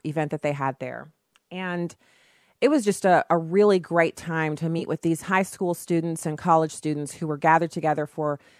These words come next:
a day-long workshop to strategize the pro-life movement. And so we're gonna cover that a little bit on the show today, how this is the most pro-life generation, study showing that these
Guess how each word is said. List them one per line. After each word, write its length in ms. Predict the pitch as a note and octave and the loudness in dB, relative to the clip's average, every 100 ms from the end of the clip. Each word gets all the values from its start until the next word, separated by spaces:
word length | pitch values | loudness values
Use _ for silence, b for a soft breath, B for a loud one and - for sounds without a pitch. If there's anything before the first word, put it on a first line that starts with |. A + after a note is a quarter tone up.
| b | b
a 60 | F3 | 0
day-long 500 | G3 F#3 F#3 E3+ D#3+ | 4 6 6 4 2
workshop 640 | D#3+ - - D3 C#3+ - | 0 0 0 2 2 -2
to 300 | - E3+ D#3+ | -2 0 0
strategize 880 | - F#3 F3 F3 E3+ D#3 D#3 D#3 | -2 2 2 2 0 0 0 -2
the 60 | - | -8
pro-life 460 | - E3+ D#3+ C#3+ E3 | -4 0 0 -2 -4
movement. 460 | E3 E3 C3+ F#2 b b b b _ | -6 -6 -8 -10 b b b b _
And 400 | F#3+ F#3+ F#3 F3+ | 2 4 2 0
so 100 | A3 | -2
we're 100 | G3+ | 0
gonna 160 | A#3 A3 | 0 -2
cover 280 | - G3+ G3 | 2 2 4
that 140 | F3+ | 4
a 40 | |
little 140 | E3+ F3 | 4 2
bit 120 | F3 | 0
on 100 | F3 | 0
the 60 | E3 | -2
show 180 | F3+ | -2
today, 320 | D#3+ F3+ F3 D#3+ | -4 -2 -2 0
how 220 | D#3+ D#3 | 0 0
this 280 | D3+ F3+ G#3 | 0 -2 0
is 220 | F#3 E3+ | -2 0
the 120 | E3+ | -2
most 300 | E3 E3 - | 0 -2 -4
pro-life 380 | - F3 E3 - | -2 2 2 0
generation, 600 | E3+ D#3+ D#3 D#3+ D3+ C#3+ b b b b | -4 -4 -4 -6 -8 -10 b b b b
study 400 | - - G3+ F#3 | -8 4 4 4
showing 380 | F3 F#3 E3+ E3 | 0 -4 -2 -2
that 140 | D#3+ - | -4 -4
these 480 | D#3+ F3+ F3+ - | -6 -2 -2 -4